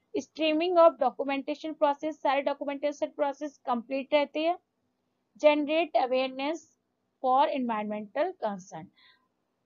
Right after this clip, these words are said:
यानी कि एनवायरमेंटल कंसर्न को अवेयरनेस रहती है और एनवायरमेंटल फैक्टर को कंसीडर करते हैं। आईएसओ सर्टिफाइड का इस तरह के लोगो बनता है और एक सर्टिफिकेट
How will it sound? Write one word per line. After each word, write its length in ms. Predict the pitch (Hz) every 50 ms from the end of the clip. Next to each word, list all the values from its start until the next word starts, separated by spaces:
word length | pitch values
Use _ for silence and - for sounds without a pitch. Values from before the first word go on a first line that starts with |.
| _ _ 285
यानी 260 | 240 233 240 254 254
कि 140 | 247 - 269
एनवायरमेंटल 540 | 247 240 233 214 208 220 226 220 240 247 247
कंसर्न 500 | 247 247 233 226 226 254 233 233 233 233
को 160 | 247 - -
अवेयरनेस 580 | - 254 220 214 208 208 208 220 233 240 - -
रहती 340 | 247 240 233 - 262 269 294
है 100 | 330 359
और 340 | - - 247 269 349 359 _ _ _ _ - _ _ _ -
एनवायरमेंटल 360 | 240 240 226 226 214 233 233
फैक्टर 340 | 226 - 214 208 - - 226
को 100 | 254 302
कंसीडर 440 | - 254 233 - - 220 214 240 240
करते 380 | - - 247 233 - - 269
हैं। 80 | 294 -
आईएसओ 360 | - 220 208 220 208 - 254
सर्टिफाइड 560 | 240 262 233 233 - 233 233 247 226 226 233
का 100 | - 240
इस 160 | 233 226 -
तरह 200 | - 226 226 226
के 140 | 220 - -
लोगो 340 | 226 220 214 208 202 226 226
बनता 300 | 240 233 226 226 - 254
है 60 | 285
और 200 | 311 285 262 226
एक 180 | 233 254 233 -
सर्टिफिकेट 580 | - - - 208 214 220 214 220 240 233 208